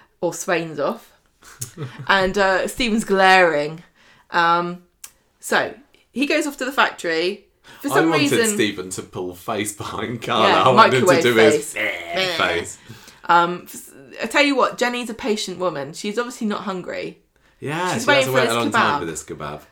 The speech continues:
Speaker 1: So
Speaker 2: Still
Speaker 1: Ste-
Speaker 2: doesn't get it as far as we know.
Speaker 1: Yes, she does.
Speaker 2: Does she?
Speaker 1: Well, he comes out with a bag. I'll
Speaker 2: Yeah,
Speaker 1: tell
Speaker 2: but
Speaker 1: you
Speaker 2: we
Speaker 1: in a
Speaker 2: don't see
Speaker 1: minute.
Speaker 2: him feeding it to her.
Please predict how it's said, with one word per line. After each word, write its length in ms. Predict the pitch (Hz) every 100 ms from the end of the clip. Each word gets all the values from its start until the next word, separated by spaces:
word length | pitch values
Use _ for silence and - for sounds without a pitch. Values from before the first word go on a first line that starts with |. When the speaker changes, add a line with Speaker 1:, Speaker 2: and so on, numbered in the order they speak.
| _
Speaker 1:
So 320 | - 226 214 202
Speaker 2:
Still 260 | - 170
Speaker 1:
Ste- 60 | 175
Speaker 2:
doesn't 180 | 107 98
get 160 | 107
it 60 | 107
as 120 | 87
far 180 | 85 95
as 120 | 92
we 160 | 90 95
know. 260 | 73 78 90 -
Speaker 1:
Yes, 240 | 302 -
she 100 | -
does. 400 | 196 147 208 - -
Speaker 2:
Does 180 | - 101
she? 240 | - 285 -
Speaker 1:
Well, 120 | 247
he 160 | 311 285
comes 280 | - 262 240
out 220 | 240 190
with 120 | 220
a 40 |
bag. 400 | 226 262 156 143 - _ _ _ _ _ _ -
I'll 80 | 202
Speaker 2:
Yeah, 40 |
Speaker 1:
tell 80 | 262
Speaker 2:
but 60 | 220
Speaker 1:
you 60 |
Speaker 2:
we 40 | 190
Speaker 1:
in 40 | 202
a 40 |
Speaker 2:
don't 20 | 233
see 20 | 190
Speaker 1:
minute. 120 | 123
Speaker 2:
him 160 | 113 107
feeding 340 | 120 120 104
it 160 | 78 -
to 80 | -
her. 280 | 64 76